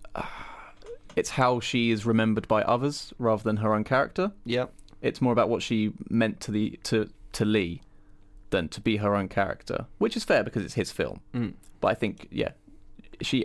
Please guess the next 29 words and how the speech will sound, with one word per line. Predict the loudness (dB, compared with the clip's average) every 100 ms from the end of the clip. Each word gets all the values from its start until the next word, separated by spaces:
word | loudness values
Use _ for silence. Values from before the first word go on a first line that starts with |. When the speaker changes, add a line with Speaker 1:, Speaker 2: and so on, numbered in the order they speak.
| 2
Speaker 1:
she's | 2 2
in | 4 2
about | 2 2 2 -4 -20 -20 -12 -6
a |
couple | -2 0 0
of | 0
scenes, | 2 2 0
but | -2 -2
two | 0 0
big | 0 -2
scenes, | -2 -4 -4
which | -4
Speaker 2:
Yeah. | -4
Speaker 1:
we'll |
talk | 0 0
about | 2 0
at | 0
the | -4
end. | -6 -10 -18 -20 -20 -20 -20 -20 -2
But | 0 0
she | -2 0 0 -6 -18 -20 -20 -8 -2
absolutely | -2 0 -2 -2 -2
acts | -2 -4 -4
the | -2
hell | 2 0
out | 0
of |
those | -2 -2
scenes. | -2 -4 -4 -10